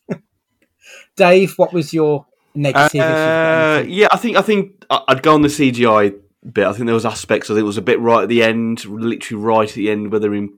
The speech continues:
Speaker 2: Paris just for the final shot, and you could tell a lot of that was just C G I.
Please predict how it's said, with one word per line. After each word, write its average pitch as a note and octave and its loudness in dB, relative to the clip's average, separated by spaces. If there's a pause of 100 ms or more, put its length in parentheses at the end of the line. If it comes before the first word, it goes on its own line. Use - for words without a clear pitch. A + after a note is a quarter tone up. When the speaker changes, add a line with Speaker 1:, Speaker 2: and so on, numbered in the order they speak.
(120)
Speaker 2:
Paris G#2 -6
just G#2 -12
for A2 -8
the G#2 -6
final G2+ -4
shot, G2+ -6
and G2+ -8
you F#2 -12
could G#2 -10
tell G2+ -6
a G2 -2
lot G2 -2
of F#2+ -8
that F#2+ -2
was F#2+ -10
just - -10 (380)
C A2 -2
G G#2 -2
I. F#2 -2